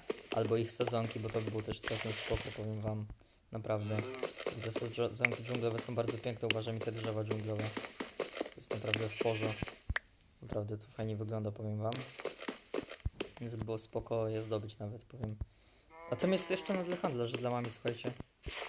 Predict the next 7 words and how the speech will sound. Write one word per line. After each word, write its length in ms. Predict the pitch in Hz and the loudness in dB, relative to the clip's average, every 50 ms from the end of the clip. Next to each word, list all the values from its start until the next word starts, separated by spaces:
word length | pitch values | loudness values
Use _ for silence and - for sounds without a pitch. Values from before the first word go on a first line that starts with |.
| - - - - - - - - - - - - - | -10 -12 -16 -18 -20 -20 -10 -10 -10 -10 -10 -6 -2
What? 240 | 117 120 127 - - - _ _ _ _ _ - - - | 0 0 0 -2 -4 -12 _ _ _ _ _ -20 -20 -4
Aha, 180 | - 107 107 | 0 0 0
no 100 | 113 139 | 0 0
spoko. 260 | - - - 113 - - - - - - - - - - - - - - - - | -4 -2 -2 -2 -2 -2 -8 -4 -4 -4 -4 -4 -8 -10 -6 -4 -6 -4 -2 4
Całkiem 300 | - 175 190 190 180 160 | 6 6 6 6 4 0
spoko, 300 | - - - 110 - 120 | 0 0 -2 2 4 6
uważam. 360 | 117 120 139 175 202 214 220 | 6 6 4 4 2 -2 -4